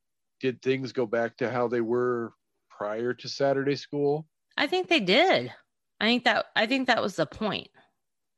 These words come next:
Speaker 1: Yeah.
Speaker 2: I mean, I could be wrong, but I think that's the point, is that
Speaker 1: Well, and
Speaker 2: it
Speaker 1: I think it works better story-wise if you, you're just left to think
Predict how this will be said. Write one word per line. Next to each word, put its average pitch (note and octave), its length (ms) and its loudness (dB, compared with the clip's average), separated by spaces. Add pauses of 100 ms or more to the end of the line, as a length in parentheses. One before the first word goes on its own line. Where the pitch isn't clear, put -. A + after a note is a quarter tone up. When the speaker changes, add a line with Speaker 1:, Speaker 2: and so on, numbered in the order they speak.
(100)
Speaker 1:
Yeah. G2 260 -2 (920)
Speaker 2:
I - 60 -6
mean, F3 460 -2 (140)
I C#4+ 120 4
could D4 140 -2
be A#3+ 140 2
wrong, F#3 440 4
but F3+ 120 0
I F3 80 6
think A3 200 -4
that's E3+ 240 0
the D#3+ 80 -6
point, - 440 -8
is D#3 200 -6
that E3+ 300 -2 (760)
Speaker 1:
Well, E3+ 280 0
and E3 180 -2
Speaker 2:
it D3+ 100 -2
Speaker 1:
I E3+ 80 4
think F#3 260 -2
it D3 80 2 (320)
works C#3 420 2
better C#3 340 0
story-wise C3 1300 -4
if B2+ 320 -4 (160)
you, B2 340 -10 (300)
you're B2 200 0
just A#2+ 260 0
left A#2+ 200 2
to A2 60 -10
think A2+ 280 -6